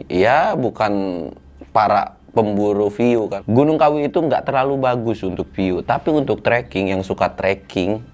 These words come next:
cinta dengan trekkingnya, Gunung Kawi bisa rekomendasi buat lu semua. Tapi dengan catatan, kalau ke Gunung Kawi, kalau bisa jangan yang orang baru, baru naik gunung, udah naik Gunung Kawi. Apalagi Gunung Kawinya via Keraton, karena itu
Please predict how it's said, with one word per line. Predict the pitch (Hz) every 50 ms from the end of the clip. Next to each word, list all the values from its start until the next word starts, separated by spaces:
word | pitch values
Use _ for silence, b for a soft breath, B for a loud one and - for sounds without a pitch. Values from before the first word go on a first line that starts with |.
| -
cinta | - - - 95 98 92 92 -
dengan | 101 95 95 92 95 98 87
trekkingnya, | 101 107 107 107 - 113 123 110 95 95 92 95 95 -
Gunung | - 90 90 90 90 82 82
Kawi | 82 82 98 113
bisa | 101 82 - - 78
rekomendasi | 76 73 - 78 76 78 76 76 76 98 90
buat | 80 73 73 73 73
lu | 71 69
semua. | - - 85 85 78 - - - - - - - - - - - - - - - - - -
Tapi | - 80 78 - - - 113 104 117 123 131 127 117
dengan | 101 - 87 87 82
catatan, | - 82 - - - - 98 104 101 B B B B B B B
kalau | - 95 98 101 107
ke | 101 113 104
Gunung | 98 101 101 101 95
Kawi, | - 87 82 80 80 87 92 101 107
kalau | 101 - 92 82 85 82 78
bisa | 80 78 - - 92 98
jangan | 95 98 104 113 117 113 117 120 120 120
yang | 117 110 101 98 -
orang | 92 92 101 104 104 101
baru, | 101 85 85 95 92 -
baru | - - 92 90 87 85 87 87
naik | 85 85 82 82 -
gunung, | - 82 82 82 85 85 90 95 104 98
udah | 85 85 87 82 85 92 98 98 92
naik | 85 82 85 90 87
Gunung | 85 85 85 82 82
Kawi. | 76 82 82 85 85 85 82 78 B B B B B B
Apalagi | B - 87 90 - 92 85 80 73 80 82 92 107
Gunung | 104 98 95 87 85 80 78
Kawinya | 78 78 78 78 76 76 87 92 95
via | - 92 82 78 78
Keraton, | 76 82 85 87 - - 87 85 85 78
karena | 78 76 76 90
itu | 82 80 80